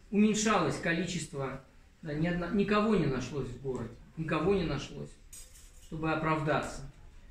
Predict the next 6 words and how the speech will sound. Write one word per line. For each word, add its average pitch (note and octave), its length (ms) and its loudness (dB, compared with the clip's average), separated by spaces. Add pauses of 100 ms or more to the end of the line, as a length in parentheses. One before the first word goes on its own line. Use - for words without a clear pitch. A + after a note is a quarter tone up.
(240)
Э, C#3+ 420 -2 (600)
святые G#3 720 0 (500)
люди, G3 600 0 (520)
люди F3+ 220 -2
святой E3 360 -2
жизни, F#3 500 0